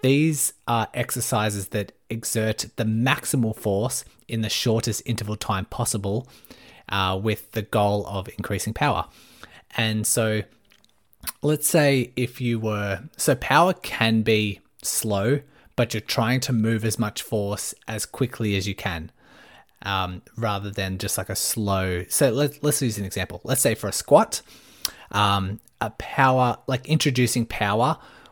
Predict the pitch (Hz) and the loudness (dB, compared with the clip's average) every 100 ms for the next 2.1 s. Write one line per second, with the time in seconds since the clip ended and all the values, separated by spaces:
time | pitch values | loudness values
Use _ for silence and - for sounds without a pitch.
0 | - 127 117 110 - 110 107 107 104 110 | -4 0 0 0 2 2 2 -2 0 0
1 | 107 107 - 107 104 - - 107 107 104 | 0 -2 -6 -8 -4 -2 -2 2 2 2
2 | 104 | 0